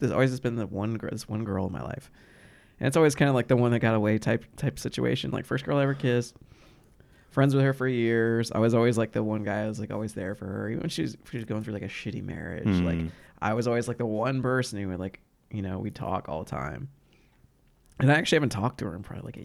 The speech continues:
Speaker 1: year now.
Speaker 2: Really?
Speaker 1: Well, she, uh, she, I always, like, tried to get with her, but I always, like, respected her space.
Speaker 2: Right.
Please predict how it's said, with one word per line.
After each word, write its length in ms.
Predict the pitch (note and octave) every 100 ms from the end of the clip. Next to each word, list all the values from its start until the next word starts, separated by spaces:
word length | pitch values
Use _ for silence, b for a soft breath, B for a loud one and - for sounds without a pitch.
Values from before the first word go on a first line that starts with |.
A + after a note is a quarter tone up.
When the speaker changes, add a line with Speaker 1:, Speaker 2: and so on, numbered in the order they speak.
| C#2+
Speaker 1:
year 300 | E2+ E2+ E2+
now. 180 | D2 -
Speaker 2:
Really? 320 | E2 E2 D#2 D2 b b -
Speaker 1:
Well, 140 | B2+
she, 400 | B2+ - C#3 C3
uh, 460 | B2 A#2+ A#2 A2 - - _ _ _ _ _ _
she, 760 | - - B2+ B2+ B2+ A#2+ - - - _ _ _ -
I 80 | D#3+
always, 200 | A3 G3
like, 200 | G3 G3
tried 160 | G3
to 60 | F3+
get 160 | F#3 F#3
with 100 | E3+
her, 100 | A2+
but 120 | A#2
I 60 |
always, 240 | B2 C#3 C#3
like, 100 | C3
respected 380 | A2 - G#2 -
her 120 | G#2+
space. 560 | - F2 G2+ C#3 - - -
Speaker 2:
Right. 280 | F#2 E2+